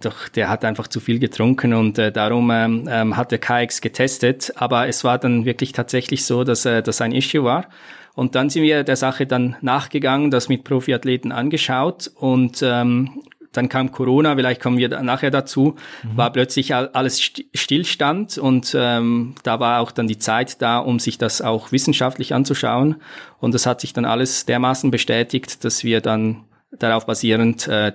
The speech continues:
Speaker 1: Testversuche mit, äh, Fußballclubs und so weiter durchführen konnten. Ja.
Speaker 2: Ja, das heißt, es, es, man muss auch verstehen, es gibt, ähm, Stoffe, die eigentlich nicht so schlimm sind, keine Drogen oder, äh, aber die auf die Dopingliste sind. Ja?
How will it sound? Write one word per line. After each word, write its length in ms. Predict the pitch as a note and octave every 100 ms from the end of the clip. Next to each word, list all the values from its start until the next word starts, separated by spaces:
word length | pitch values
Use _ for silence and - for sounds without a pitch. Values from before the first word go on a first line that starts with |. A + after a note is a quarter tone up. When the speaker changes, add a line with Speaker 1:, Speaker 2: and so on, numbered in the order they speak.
| -
Speaker 1:
Testversuche 800 | B2 B2 - A#2 A#2+ A#2 A#2 A2+
mit, 260 | G#2+ G#2+
äh, 320 | A2 G#2+ G#2+ G#2+
Fußballclubs 760 | - B2+ - A2+ - A2 -
und 120 | A2
so 100 | G#2+
weiter 240 | G#2 G#2 G#2
durchführen 460 | G#2+ G2+ G#2+ G#2
konnten. 340 | - G2 - G#2+ _ _
Ja. 80 | - - -
Speaker 2:
Ja, 180 | C3 A#2 - - -
das 160 | - A2+
heißt, 240 | D3 C#3
es, 160 | C3+ C3
es, 180 | D#3 A#2
man 160 | C#3 C#3+
muss 160 | C#3+
auch 100 | C3
verstehen, 400 | A#2+ C3 C#3+ D3+ - - B2 -
es 200 | B2+ -
gibt, 300 | D#3 D#3 -
ähm, 420 | C3+ A#2 A#2+ A#2 A2
Stoffe, 580 | - C#3+ D3 A#2+ C3+ E3
die 400 | - B2 C3+ C3+
eigentlich 460 | - C3 D#3+ D3 -
nicht 180 | D#3+ -
so 140 | C3+
schlimm 360 | A#2 - C#3+ C#3
sind, 380 | G#2 A2 C#3 -
keine 240 | A#2 A2
Drogen 560 | - A2 B2 B2+ B2 A#2
oder, 380 | A2 G#2+ G#2 - - - _
äh, 220 | B2 G#2+ -
aber 220 | A2 A#2
die 180 | A2+ D#3
auf 140 | B2+
die 100 | -
Dopingliste 640 | A2 B2 C3+ A#2+ A#2 - G2
sind. 500 | A#2 A2 G2+ - -
Ja? 240 | G2+ A2+